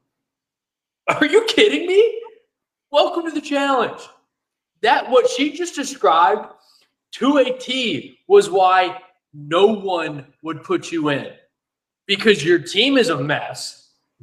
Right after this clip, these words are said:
Nothing's gonna change that, and you're not gonna get a gold skull. Like, she gets on this little soapbox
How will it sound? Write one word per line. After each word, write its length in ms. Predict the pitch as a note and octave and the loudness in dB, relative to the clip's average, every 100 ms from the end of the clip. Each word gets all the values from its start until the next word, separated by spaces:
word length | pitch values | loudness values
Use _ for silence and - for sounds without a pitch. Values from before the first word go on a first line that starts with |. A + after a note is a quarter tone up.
| A#2+ | 0
Nothing's 580 | D3+ A3 - A#3+ G3+ D3 | 2 2 0 -4 -6 -4
gonna 240 | F#3 D3 | -4 -4
change 560 | - F3+ F#3 D3+ B2+ - | -10 -8 -6 -8 -10 -8
that, 300 | A2+ A2+ A#2 - F3 - | -8 -8 -12 -18 -12 -4
and 140 | E3+ | 0
you're 200 | F3 F#3 | 4 4
not 300 | E3+ D3+ C#3+ | 4 4 2
gonna 160 | E3 D3+ | -2 -4
get 200 | C#3+ D3 | -2 -2
a 40 | |
gold 300 | C#3 C#3+ C3+ | 0 -2 -2
skull. 220 | - F3 | -2 2
Like, 240 | C#3+ C#3 - - - | 2 0 -6 -20 -8
she 360 | - - A#3+ | -4 -2 -2
gets 220 | A#3+ C4+ C4+ | 0 -2 0
on 180 | A#3 A3+ | -2 0
this 220 | G3+ G#3 | -2 -2
little 200 | F#3+ D3+ | -4 -6
soapbox 680 | - F3 A3 - D#3 D3+ | 0 2 2 0 0 -2